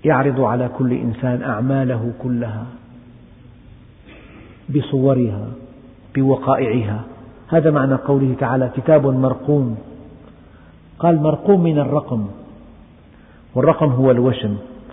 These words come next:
ومرقوم من الرقم. أول معنى، يعني، كل مخالفة وصورتها. هلأ أبلغ طريقة بالمخالفات، تطلب، يجيك ال-، ال-، ال-، التنبيه أنه أنت عليك مخالفة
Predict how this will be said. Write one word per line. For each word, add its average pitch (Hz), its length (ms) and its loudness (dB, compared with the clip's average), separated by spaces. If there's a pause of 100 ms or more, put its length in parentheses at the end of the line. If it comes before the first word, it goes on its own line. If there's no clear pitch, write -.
(680)
ومرقوم 147 500 6
من 156 180 6
الرقم. 127 500 0 (1700)
أول 170 240 8
معنى، 160 440 2 (520)
يعني، 131 120 -2
كل 208 140 0
مخالفة 208 560 6
وصورتها. 131 500 2 (180)
هلأ 123 260 -4
أبلغ 156 220 4 (140)
طريقة 139 320 0
بالمخالفات، 123 840 -2 (840)
تطلب، 160 340 2 (320)
يجيك 143 240 2
ال-، 139 120 -4
ال-، - 340 -6 (840)
ال-، 131 220 -6 (400)
التنبيه 147 560 4
أنه 139 160 -2
أنت 139 140 -2
عليك 135 280 2
مخالفة 143 640 2